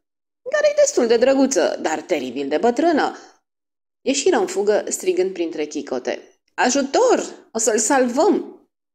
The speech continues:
Că salvarea colonelului Clapperton nu era o vorbă de spirit izolată, ci un scop precis,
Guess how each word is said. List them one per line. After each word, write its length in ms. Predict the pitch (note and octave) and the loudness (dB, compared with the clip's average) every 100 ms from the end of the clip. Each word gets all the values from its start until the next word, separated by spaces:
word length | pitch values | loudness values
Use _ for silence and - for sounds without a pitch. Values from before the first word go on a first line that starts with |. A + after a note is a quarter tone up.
| _ _ _ | _ _ _
Că 100 | - | -10
salvarea 500 | D3 C#3+ C3+ A3+ G#3 | -4 -2 0 0 0
colonelului 540 | F3+ D3 C#3 E3 D#3 | 0 -2 -2 -2 -2
Clapperton 580 | - D3 C3+ A#2+ B2 C3 | -2 -4 -4 -6 -6 -6
nu 100 | C#3 | -4
era 280 | G3+ D#3+ C3 | -4 -2 -4
o 40 | |
vorbă 280 | A#2 C#3+ C3 | -4 -6 -6
de 120 | A2 | -6
spirit 420 | - - D3 A#2 A#2 | -6 -6 -6 -6 -6
izolată, 760 | B2 C3 C3 G2+ F#2 G2+ G#2 | -6 -4 -2 -4 -6 -12 -14
ci 100 | - | -14
un 120 | B2 B2+ | -10 -10
scop 320 | - E3 - | -8 -8 -6
precis, 480 | - - F#4 F#4 | -8 -4 -4 -4